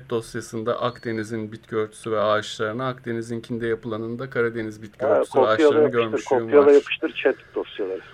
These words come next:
Speaker 2: Karşımızdaki chat'ler bu ama kanunen bu dosya bir dosya ve bunun üzerine uğraşıyoruz. Bunun üzerine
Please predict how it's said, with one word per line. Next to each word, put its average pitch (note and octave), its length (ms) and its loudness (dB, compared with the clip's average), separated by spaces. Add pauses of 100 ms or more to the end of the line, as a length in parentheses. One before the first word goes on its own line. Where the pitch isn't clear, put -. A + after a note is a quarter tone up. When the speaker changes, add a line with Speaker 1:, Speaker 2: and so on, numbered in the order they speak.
(140)
Speaker 2:
Karşımızdaki G#2+ 680 0
chat'ler A2+ 460 0
bu C#3+ 120 0
ama E3+ 300 6 (580)
kanunen D#3 560 10
bu E3 80 -2
dosya D#3+ 380 2
bir C#3+ 80 -6
dosya E3 380 2
ve D3+ 120 4
bunun D#3 180 -4
üzerine B2+ 520 4 (480)
uğraşıyoruz. C#3 720 2
Bunun D3 180 0
üzerine C3 540 4